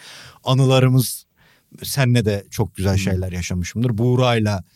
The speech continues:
Speaker 1: zaten kardeş, abi kardeş gibi yaşıyoruz, her gün görüşüyoruz. Ali Çolak ayrı. Ama bu dergiyi anlat dediklerinde hep bu adamla ilgili bir şey aklıma geliyor. İşte bu, <laughs> yani devamlı bir şey aklına geliyor, bir olay.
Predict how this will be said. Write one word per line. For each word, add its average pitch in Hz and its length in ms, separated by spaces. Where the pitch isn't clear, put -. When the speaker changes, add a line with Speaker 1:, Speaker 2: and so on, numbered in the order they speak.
Speaker 1:
zaten 113 340
kardeş, 113 600
abi 110 320
kardeş 110 440
gibi 101 180
yaşıyoruz, 98 480
her 104 140
gün 98 220
görüşüyoruz. 95 400
Ali 127 220
Çolak 123 380
ayrı. 113 300
Ama 190 200
bu 160 140
dergiyi 175 360
anlat 185 360
dediklerinde 156 500
hep 180 220
bu 156 120
adamla 143 340
ilgili 147 260
bir 120 60
şey 120 180
aklıma 92 380
geliyor. 85 300
İşte 113 220
bu, 147 180
<laughs> - 280
yani 131 180
devamlı 214 400
bir 185 60
şey 165 220
aklına 107 380
geliyor, 87 340
bir 127 60
olay. 127 380